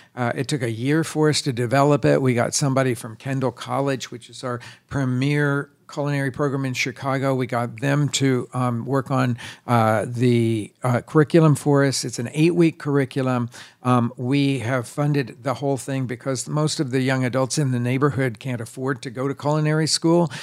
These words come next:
even at a, a modest price. So, um, it, uh, it's in, you have to apply for it, and if you get accepted into it, there's no tuition for you. But we take you through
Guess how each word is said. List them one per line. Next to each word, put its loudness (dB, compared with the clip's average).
even 0
at 0
a, -4
a -4
modest 2
price. 2
So, 6
um, 2
it, 0
uh, -2
it's -2
in, -4
you 2
have 0
to -2
apply 4
for 4
it, 2
and -2
if -4
you -4
get 4
accepted -2
into 0
it, -2
there's -4
no 2
tuition -2
for -4
you. -2
But -6
we -2
take -4
you -2
through -2